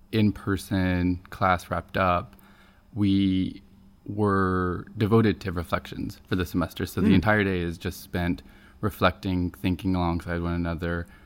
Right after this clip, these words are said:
Speaker 1: Uh, I refer to the classroom as the learning community, and I really make a mindful effort to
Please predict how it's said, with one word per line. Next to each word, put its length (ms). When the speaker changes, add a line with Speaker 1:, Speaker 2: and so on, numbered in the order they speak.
Speaker 1:
Uh, 260
I 60
refer 420
to 600
the 40
classroom 800
as 240
the 140
learning 400
community, 600
and 160
I 140
really 600
make 260
a 40
mindful 400
effort 440
to 720